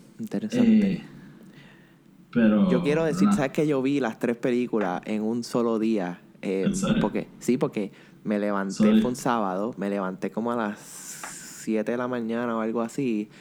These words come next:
Speaker 1: no
Speaker 2: Ujú.
Speaker 1: tenía nada que hacer, como que me puse a ver la, la primera,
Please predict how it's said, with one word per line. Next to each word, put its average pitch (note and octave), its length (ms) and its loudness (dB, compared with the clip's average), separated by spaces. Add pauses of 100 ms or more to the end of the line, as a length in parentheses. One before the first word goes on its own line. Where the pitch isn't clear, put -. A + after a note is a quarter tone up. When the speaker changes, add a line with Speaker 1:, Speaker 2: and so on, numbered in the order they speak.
(220)
Speaker 1:
no G#2+ 120 0
Speaker 2:
Ujú. G#2 60 4
Speaker 1:
tenía G#2+ 200 8
nada B2+ 140 -2
que B2 80 -4
hacer, B2 400 -2
como G2+ 240 -2
que G2 140 -2
me F#2+ 180 -4
puse F#2+ 220 -6
a G#2+ 40 0
ver A#2 120 0
la, A#2 420 -4
la A2+ 180 -4
primera, A#2+ 600 -4